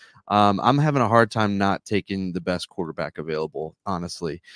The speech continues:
whether that be Caleb Williams, if he's still there, whether that be Drake Maye, uh, whether, I, I don't know, kinda like last year with Anthony Richardson rising up boards, if that's a Jaden Daniels or a, a, a Michael Penix,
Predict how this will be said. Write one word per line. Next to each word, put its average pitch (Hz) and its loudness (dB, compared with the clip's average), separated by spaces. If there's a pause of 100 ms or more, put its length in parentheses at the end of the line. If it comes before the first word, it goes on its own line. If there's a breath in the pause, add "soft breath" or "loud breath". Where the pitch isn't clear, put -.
(140 loud breath)
whether 107 8
that 101 4
be 107 2
Caleb 107 4
Williams, 104 6
if 90 -12
he's 90 -4
still 85 -2
there, 110 4 (300 soft breath)
whether 92 0
that 90 -2
be 98 -4
Drake 92 2
Maye, 101 4 (340 loud breath)
uh, 87 0
whether, 95 0
I, 80 -6
I - -6
don't 101 -4
know, 90 -4
kinda 107 -2
like 98 0
last 95 0
year 101 4
with 92 0
Anthony 98 -2
Richardson 95 -4
rising 95 2
up 87 0
boards, 98 4
if 90 -14
that's 98 0
a 90 2
Jaden 101 0
Daniels 104 2
or 87 0
a, 85 0
a, 80 -4
a 90 -6
Michael 95 -4
Penix, 107 -4